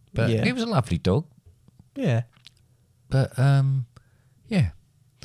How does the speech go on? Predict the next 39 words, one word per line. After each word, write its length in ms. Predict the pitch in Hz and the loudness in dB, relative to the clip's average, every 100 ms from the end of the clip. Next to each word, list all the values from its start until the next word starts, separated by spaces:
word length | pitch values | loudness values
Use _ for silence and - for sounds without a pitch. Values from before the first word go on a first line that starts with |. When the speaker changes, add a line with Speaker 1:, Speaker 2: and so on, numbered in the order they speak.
| - | -2
Speaker 2:
Eh, 100 | 180 | 2
no, 220 | 180 139 | 4 6
Speaker 1:
There 100 | 120 | 6
Speaker 2:
I, 40 | 123 | 6
Speaker 1:
you 60 | 120 | 6
Speaker 2:
I 140 | 147 | 6
Speaker 1:
go. 60 | 143 | 6
Speaker 2:
loved 220 | 131 - | 4 0
that 140 | 107 | -4
dog 180 | 110 98 | -4 -6
to 60 | - | -2
pieces. 440 | 117 113 - 123 | 0 0 -2 -4
I 40 | |
really, 280 | 110 120 110 | 0 0 2
really 220 | 107 107 | 0 0
did. 280 | 107 110 107 104 | 0 -2 -2 0
Speaker 1:
Yeah. 320 | 113 98 90 - | 2 2 2 0
Speaker 2:
And 80 | 113 | 0
it 40 | |
was 140 | 120 | 0
so 220 | - 147 127 | 2 2 2
sad 380 | - 123 113 | 2 2 2
because 320 | 117 110 113 127 | 0 -2 -2 0
when 140 | 120 | 2
we, 300 | 120 117 110 _ _ _ _ _ | 4 2 -2 _ _ _ _ _
when 200 | 131 120 | -4 0
we 100 | 120 | 0
did, 200 | 117 120 - _ _ _ - | 0 -2 -4 _ _ _ -4
uh, 360 | 117 113 110 - | 0 2 2 0
have 160 | 123 - | -2 -2
to 80 | |
have 100 | 113 | -2
him 120 | 110 107 | 0 -2
put 200 | - - | -4 -2
down 340 | 113 107 104 | 0 0 -2
because 260 | 110 110 104 | -4 -2 0
he 100 | 113 | 0
had 140 | 110 | 0
cysts 560 | - 135 - - - | 0 -2 -2 -6 -12